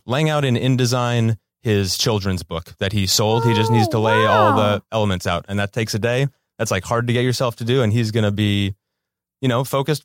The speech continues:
Speaker 1: being, be able to share
Speaker 2: That's
Speaker 1: that with
Speaker 2: so
Speaker 1: everybody. And I
Speaker 2: cool.
Speaker 1: think, like, I really think the community of people that you're sharing
Speaker 2: Yeah.
Speaker 1: that with too, like, you can all,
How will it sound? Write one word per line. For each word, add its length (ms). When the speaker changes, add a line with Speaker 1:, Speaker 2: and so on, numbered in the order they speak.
Speaker 1:
being, 180
be 100
able 160
to 80
share 240
Speaker 2:
That's 120
Speaker 1:
that 40
with 100
Speaker 2:
so 60
Speaker 1:
everybody. 380
And 180
I 80
Speaker 2:
cool. 80
Speaker 1:
think, 160
like, 240
I 100
really 280
think 220
the 80
community 380
of 100
people 220
that 100
you're 120
sharing 280
Speaker 2:
Yeah. 180
Speaker 1:
that 60
with 160
too, 180
like, 180
you 80
can 160
all, 540